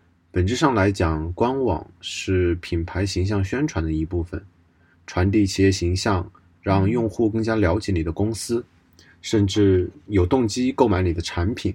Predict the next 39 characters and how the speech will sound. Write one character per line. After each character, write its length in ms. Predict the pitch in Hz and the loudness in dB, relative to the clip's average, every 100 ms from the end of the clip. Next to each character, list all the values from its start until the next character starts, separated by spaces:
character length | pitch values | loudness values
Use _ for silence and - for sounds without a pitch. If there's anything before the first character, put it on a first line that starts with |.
| - | -8
和 160 | - | -6
服 360 | 90 - 82 95 | -6 -4 -4 -2
务。 100 | 90 - _ _ _ _ _ _ _ _ _ _ _ - - _ | -2 -6 _ _ _ _ _ _ _ _ _ _ _ -20 -20 _
很 140 | - | 0
多 140 | 135 190 | 4 4
时 160 | - | 4
候， 180 | 123 123 | 4 4
我 140 | 113 95 | 4 4
在 160 | 110 | 2
接 180 | 104 117 | 2 0
到 240 | 117 110 | 4 4
类 200 | 107 113 | 4 2
似 220 | 107 - 104 | 2 0 0
于 300 | 95 95 98 | 2 4 2
官 340 | 98 120 131 | 2 0 2
网 200 | 135 90 | 2 2
这 140 | 90 101 | 0 0
样 160 | 92 | 2
的 100 | 90 | 0
客 180 | 90 107 | -2 -2
户 100 | 98 | -2
需 180 | 95 - | -2 -6
求 200 | - 90 | -2 0
的 100 | 87 | 0
时 140 | 85 | -2
候， 340 | 87 87 85 87 | -2 -2 -2 -4
总 220 | - 85 | -4 -4
是 180 | 87 98 | -2 -4
觉 220 | 87 87 | -2 0
得 160 | 92 90 | 0 -2
从 240 | - 95 | -2 -4
心 220 | 95 123 | -2 -2
底 160 | 113 95 | -2 0
来 200 | 87 87 | 0 -2
说 280 | 95 101 98 | -2 -2 -2
不 120 | - | -2
太 120 | 113 | -6
想 200 | 113 87 | -6 -8
做。 300 | 85 123 104 | -6 -4 -4